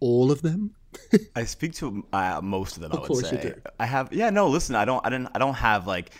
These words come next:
Speaker 2: explosive breakups. I don't have
Speaker 1: Oh.
Speaker 2: explosive, you know, nasty fights with people. So, yeah, we're still friendly, some more than others, but yeah.
Speaker 1: You do. So there's no taking cardboard cutouts of your ex and throwing them in the trash in Harlem? That does not happen outside your building?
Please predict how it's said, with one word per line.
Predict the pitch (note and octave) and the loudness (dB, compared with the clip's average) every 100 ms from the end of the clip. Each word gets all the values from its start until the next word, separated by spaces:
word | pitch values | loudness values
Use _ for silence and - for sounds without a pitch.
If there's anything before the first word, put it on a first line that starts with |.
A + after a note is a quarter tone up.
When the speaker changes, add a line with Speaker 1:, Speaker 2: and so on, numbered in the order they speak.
| - | -12
Speaker 2:
explosive | - - - A#2 G#2+ G2+ A2 | -2 0 0 0 -2 -2 -4
breakups. | F2+ G2 F#2 F#2+ - | -2 -2 -2 -4 0
I | - | 0
don't | G2 | 2
have | G2+ | 0
Speaker 1:
Oh. | G3 | -2
Speaker 2:
explosive, | A#2+ - G#2 F#2+ - G2 F2+ - - - | -4 -6 -6 -6 -6 -8 -8 -16 -20 -12
you | - | -6
know, | G#2+ F#2+ | -4 -2
nasty | G2 G#2 F#2 - | -2 -2 -2 -4
fights | G2 F#2 F2+ | -6 -6 -8
with | F2+ | -8
people. | - F#2+ E2+ | -10 -8 -8
So, | E2+ G#2+ G2 - - - | -6 -4 -4 -6 -16 -6
yeah, | G3+ | -2
we're | D3+ | -2
still | C#3+ E3+ | -2 -2
friendly, | - G#2 G2 G#2 | -2 -4 -2 -4
some | - C3 | -2 -4
more | B2 A2 | -2 -2
than | G#2 | -2
others, | F#2 F2+ A2 G#2 | -4 -4 -6 -4
but | G#2 A2 | -4 -2
yeah. | E3+ - | -6 0
Speaker 1:
You | E3 | 2
do. | D#3 C#3+ | 6 6
So | A2+ F3 | 6 8
there's | E3+ F3 | 8 8
no | G3+ G#3 G3+ G#3 A3 | 8 8 8 8 6
taking | G#3 - E3+ E3 E3+ D#3+ | 4 2 0 2 4 4
cardboard | - D#3 D#3 D#3 C#3+ - | 4 0 2 2 0 0
cutouts | E3 D3+ C#3+ - | -2 -2 -4 -4
of | B2+ | -2
your | C3 C3+ | -2 -2
ex | D#3 - - | -4 -4 -2
and | A#2+ | -2
throwing | - D#3 E3 D#3+ | 0 4 8 8
them | D3 C#3+ C#3+ | 8 6 4
in | D3 B2+ | 4 2
the | A#2 | 2
trash | - F#3+ D#3+ - | 0 0 0 0
in | B2 | 0
Harlem? | - D3+ E3 F#3 | 2 4 6 6
That | E3+ F#3 | 4 10
does | - | 10
not | - - | 12 8
happen | F3 E3+ | 4 4
outside | D#3 D#3 D#3 D3+ | 2 2 2 4
your | C#3+ E3+ | 6 8
building? | E3 F#3 G3 A3+ B3 | 6 4 4 2 2